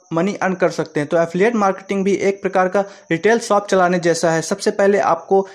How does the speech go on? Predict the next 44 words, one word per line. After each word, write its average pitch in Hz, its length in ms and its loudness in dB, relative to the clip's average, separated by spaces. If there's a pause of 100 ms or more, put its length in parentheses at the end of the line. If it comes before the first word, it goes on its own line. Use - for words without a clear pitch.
(120)
इसके 190 240 -2
लिए 220 260 0
ऑनलाइन 190 320 2
रिटेलर 185 380 2
जैसे 175 320 0
कि 185 140 -4
Flipkart 175 640 0
और 165 200 2
Amazon 190 320 0
के 220 60 -2
साथ 190 220 0
साझेदारी 180 600 0
करने 185 320 0
की 180 120 -6
ज़रूरत 170 460 -2
है, 190 140 2 (340)
जिससे 196 260 0
आप 208 200 2
अपने 202 180 -2
प्रोडक्ट्स 196 440 -2
को - 180 -2
प्रमोट 185 340 -2
कर 196 140 0
पाएंगे। 190 460 0 (260)
आप 214 220 0
इन्हें 214 220 0
अपनी 208 260 -4
वेबसाइट 185 520 0
और 180 100 0
सोशल 185 320 -2
मीडिया 208 380 -2
ऐप्स 180 220 -2
के 185 100 0
जरिए 170 320 0
भी 190 120 0
कर 190 180 -2
सकते 180 320 -4
हैं। 117 180 -6 (260)
अलग 175 280 2
प्रकार 180 260 -2
का 175 120 -2
ऑप्शन 185 440 -2
है 185 60 0
क्योंकि 196 380 -6